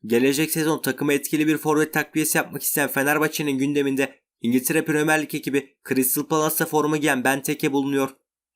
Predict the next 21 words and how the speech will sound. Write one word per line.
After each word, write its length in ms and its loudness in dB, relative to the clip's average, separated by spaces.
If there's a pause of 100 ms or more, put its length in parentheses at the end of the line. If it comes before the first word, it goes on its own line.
İngiliz 400 2
basınında 420 0
yer 140 2
alan 160 2
haberde 500 0 (100)
Fenerbahçe'nin 680 0
on 160 2
iki 180 -2
aydır 280 2
Benteke'yi 480 0
takipte 440 0
olduğu 260 2
iddia 320 2
edildi. 440 -2 (440)
Ayrıca 400 2
haberde 520 0 (160)
Benteke 440 2
ile 120 2
yapılan 380 0
görüşmelerin 580 0
ardından 480 0